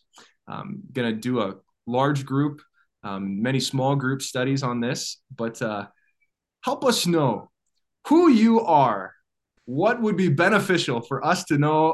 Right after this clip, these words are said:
about the one and only, uh, Don Everts as we embark on this study, uh, who you are, what you're up to, what you like to do in your free time, things like that.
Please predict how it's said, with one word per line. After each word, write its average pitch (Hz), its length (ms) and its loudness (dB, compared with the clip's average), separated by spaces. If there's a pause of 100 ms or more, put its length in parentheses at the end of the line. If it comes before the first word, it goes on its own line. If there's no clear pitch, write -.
(100)
about 123 460 0
the 110 100 -8
one 135 340 -6
and 139 80 -10
only, 123 560 -4 (320)
uh, 101 200 -6
Don 139 380 -2
Everts 175 320 -4
as 120 180 -6
we 127 200 -2
embark 131 380 -2
on 135 100 -2
this 127 160 -6
study, 131 680 -4 (100)
uh, 107 120 -10
who 180 160 -4
you 160 200 2
are, 143 220 4
what 147 180 -2
you're 139 160 0
up 135 120 -4
to, 127 180 -4
what 151 180 -6
you 170 80 0
like 143 140 -2
to 135 80 -12
do 127 140 -4
in 120 40 -2
your 117 120 -6
free 123 180 -6
time, 123 260 -6
things 151 220 -6
like 113 180 -4
that. - 180 -12